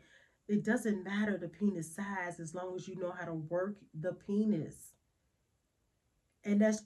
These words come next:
it's all about hitting the right spots. That's it. Think about it. Just don't go in straight. Go in up top.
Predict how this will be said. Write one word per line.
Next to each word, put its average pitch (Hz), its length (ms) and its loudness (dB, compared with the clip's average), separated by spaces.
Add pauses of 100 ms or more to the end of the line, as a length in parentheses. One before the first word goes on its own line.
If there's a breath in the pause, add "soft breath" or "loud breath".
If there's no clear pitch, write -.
(100)
it's 214 180 2
all 226 240 -2
about 214 320 2
hitting 214 300 -2
the 190 80 -2
right 180 300 -4
spots. - 720 -6 (480)
That's 214 220 -4
it. 240 320 0 (1400)
Think 285 220 2
about 175 320 -2
it. 113 180 -12
Just 185 240 -8
don't 220 220 2
go 269 220 4
in 302 160 6
straight. 214 480 -2 (300)
Go 185 200 2
in 196 180 4
up 175 260 0
top. - 320 -6